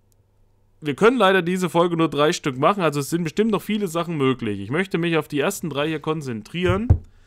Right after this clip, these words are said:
Und beim nächsten Mal sind es bestimmt wieder sechs Stück.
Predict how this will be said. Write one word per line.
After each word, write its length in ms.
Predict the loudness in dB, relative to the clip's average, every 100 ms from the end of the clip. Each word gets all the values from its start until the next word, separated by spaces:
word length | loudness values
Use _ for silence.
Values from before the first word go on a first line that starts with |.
| _ _ _ _ _ -4
Und 540 | 0 2 4 4 2
beim 160 | -2 -2
nächsten 260 | -6 -4
Mal 160 | -4 -2
sind 140 | -4
es 80 | -8
bestimmt 260 | -8 -6 -4
wieder 200 | -2 -4
sechs 420 | -2 -6 -6 -14
Stück. 460 | -6 -4 -4 -6